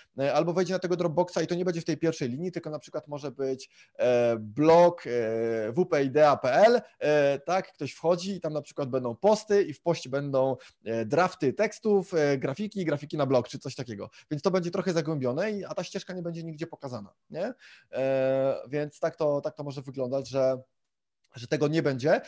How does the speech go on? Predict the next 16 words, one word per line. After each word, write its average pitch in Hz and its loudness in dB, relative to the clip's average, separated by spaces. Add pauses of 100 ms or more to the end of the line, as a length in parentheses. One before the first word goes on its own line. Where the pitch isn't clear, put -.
(140)
a 208 -2
czasami 202 -2
to 190 -2
może 180 -4
być 170 -6
też 175 -8
taka 156 -4
z-, 131 -12
właśnie 151 -6
znowu 143 -6
zbytnia 135 -4
drobiazgowość, 151 0 (520)
e, 139 2 (140)
gdzie 147 2
oducza 156 -4
się 151 -2